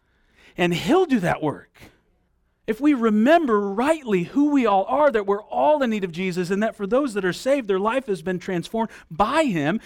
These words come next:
and only because of him, then give people Jesus and let the Holy Spirit do the rest. Amen? Let's just tell people about who he is, about our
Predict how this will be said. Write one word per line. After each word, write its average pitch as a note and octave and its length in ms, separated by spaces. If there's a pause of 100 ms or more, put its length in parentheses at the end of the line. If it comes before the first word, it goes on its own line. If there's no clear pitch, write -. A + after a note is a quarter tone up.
(100)
and G3 160
only C#4 300
because C4+ 480
of B3+ 180
him, D#3 420 (280)
then C#4+ 140
give D4 200
people C#4+ 260
Jesus C4 680 (180)
and C#4 60
let C#4 100
the C#4 60
Holy C4 180
Spirit D#4+ 380
do B3+ 100
the G3 120
rest. D#3 380
Amen? A#3+ 480 (760)
Let's - 120
just - 220
tell C4+ 240
people D3 520 (140)
about - 260
who A3 120
he F#3+ 160
is, F3+ 420 (720)
about - 260
our B3+ 480